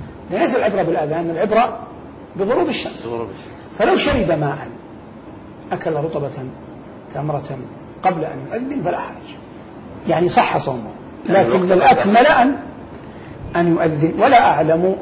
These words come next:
Speaker 1: أن من كان يؤذن على عهد النبي صلى الله عليه وسلم كان يفطر قبل أن يؤذن، ليس لي فيها علم، لكن العدم بالعلم لا يعني علما بالعدم.
Speaker 2: نعم.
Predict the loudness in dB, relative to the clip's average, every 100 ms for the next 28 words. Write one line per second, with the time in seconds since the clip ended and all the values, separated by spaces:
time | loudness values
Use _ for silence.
0 | -2 -2 -2 -2 -4 2 2 2 -2 -2
1 | -2 -2 -6 -6 0 0 2 0 0 -4
2 | -4 -4 -4 -4 -4 -2 -2 -2 -4 -4
3 | -4 -2 0 0 -2 -4 -4 -6 -6 -4
4 | -4 -4 -10 -12 -14 -14 -16 -16 -16 -16
5 | -6 -2 2 2 2 2 0 -4 -6 -10
6 | -16 -16 -16 -18 -10 -8 -4 -4 0 -2
7 | -2 -6 -6 -4 -4 -4 -4 -4 -6 -6
8 | -8 -6 -6 -8 -12 -14 -14 -16 -16 -16
9 | -16 -14 -14 -6 -4